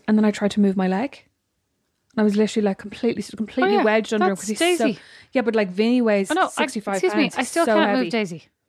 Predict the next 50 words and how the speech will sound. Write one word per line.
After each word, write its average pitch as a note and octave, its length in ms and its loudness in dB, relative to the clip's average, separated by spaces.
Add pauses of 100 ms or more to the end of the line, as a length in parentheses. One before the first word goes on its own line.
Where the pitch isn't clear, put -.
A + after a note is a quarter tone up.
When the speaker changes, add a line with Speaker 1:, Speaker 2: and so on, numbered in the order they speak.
(540)
Speaker 2:
I B3+ 60 0
Speaker 1:
Well, C#4 120 -2
Speaker 2:
thought C#4 80 2
you C4 60 0
were C4 60 2
Speaker 1:
that's A3+ 200 -2
Speaker 2:
gonna G3 140 -2
say - 40 -
Speaker 1:
You're G#3+ 180 4
a F#3 60 -2
weakling. E3 360 -10
Speaker 2:
No, B3 260 2
Rosemary, F3+ 500 -4
wouldn't A3+ 200 -2
it C4 60 -4
be C#4+ 80 -2
so F4 220 0
nice? D4+ 120 4
I C4 40 2
thought C4 160 -6
you C4+ 60 -4
were - 20 -2
gonna B3 80 0
say, A3 200 -4
"Snuggled C#4 380 -4
into A#3+ 160 -6
the A#3 60 -6
nook." A#3 200 -4 (140)
And A#3 100 -12
I C4 80 -4
was B3+ 140 -10
like, C4 80 -12
"It'd - 80 -20
be C4+ 60 -8
so C4+ 340 -6
nice B3 380 -8 (320)
if - 80 -20
Vinny D4+ 240 0
could - 180 -8
talk. F4 440 -2 (280)
Wouldn't G4+ 120 -6
it G#4 40 -6
be G#4 80 -2
so A4+ 180 0 (100)
nice G#4 120 0
if - 80 -10
your F4 80 2
pets E4+ 260 -2
could - 140 -6
talk?" E4 300 0